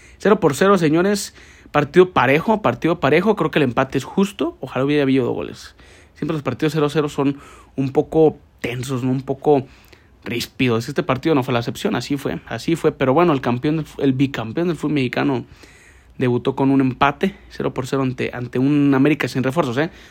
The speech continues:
No estaba ni Néstor, ni Jürgen Damm, ni Jonathan Rodríguez. Y hoy los presentaron tipo Europa, Europa, señores. Tipo Europa como, como, como Tigres, como presentó a Florian Thauvin.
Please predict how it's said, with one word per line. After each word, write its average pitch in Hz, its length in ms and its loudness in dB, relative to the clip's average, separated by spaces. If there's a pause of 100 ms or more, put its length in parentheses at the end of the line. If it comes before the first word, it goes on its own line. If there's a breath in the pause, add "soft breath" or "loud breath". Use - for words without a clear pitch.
(160 loud breath)
No - 80 0
estaba 139 260 2
ni 127 100 2
Néstor, 170 420 0
ni 131 120 0
Jürgen 131 300 2
Damm, 156 260 0
ni 135 260 4
Jonathan 151 320 2
Rodríguez. 147 400 2 (640 loud breath)
Y 143 60 0
hoy 175 100 2
los 214 140 0
presentaron 143 720 2
tipo 202 260 2
Europa, 147 500 2
Europa, 160 540 4
señores. 156 500 2 (460 soft breath)
Tipo 196 280 4
Europa 196 300 6
como, 147 220 -2
como, 139 260 0
como 156 220 2
Tigres, 156 400 4
como 123 260 -2
presentó 120 360 -4
a 123 80 0
Florian 117 260 0
Thauvin. 185 600 2